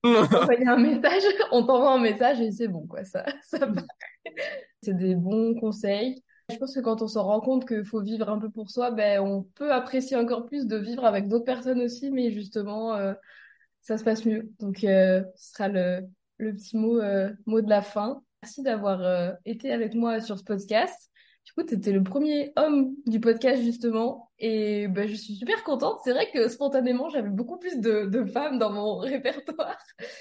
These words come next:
Speaker 1: Mhm.
Speaker 2: Et, euh, c'était, je pense que c'était super, euh, intéressant et qu'on a pu parler de quand même pas mal de, de sujets, euh, importants, mais aussi,
Speaker 1: Mhm.
Speaker 2: euh, inspirants.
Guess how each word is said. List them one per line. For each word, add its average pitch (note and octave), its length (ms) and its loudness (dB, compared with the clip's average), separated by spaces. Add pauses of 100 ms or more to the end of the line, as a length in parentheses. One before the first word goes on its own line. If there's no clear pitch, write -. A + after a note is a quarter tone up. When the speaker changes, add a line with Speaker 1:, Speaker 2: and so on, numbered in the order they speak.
(120)
Speaker 1:
Mhm. A#2 320 -4
Speaker 2:
Et, G#3+ 300 -2
euh, G3 320 -6 (300)
c'était, A3 420 -8
je A3 80 -14
pense C#4+ 160 -10
que C#4+ 100 -6
c'était G3 280 -4
super, C4 420 -4
euh, G#3+ 220 2 (100)
intéressant A3+ 500 0
et C4+ 80 -2
qu'on G#3+ 140 -4
a G3 60 -2
pu - 140 -8
parler F#3+ 280 0
de F3+ 140 -4
quand F3 160 -6
même F#3+ 260 -4 (600)
pas B3+ 180 2
mal A#3+ 200 2
de, G#3+ 440 -2
de G3 160 -4
sujets, G#3+ 520 -4
euh, F#3 480 4 (100)
importants, A3 840 -4
mais F#3+ 240 0
aussi, F#3+ 180 -4
Speaker 1:
Mhm. A3 200 -2 (180)
Speaker 2:
euh, F3+ 240 -6 (560)
inspirants. G3 680 -2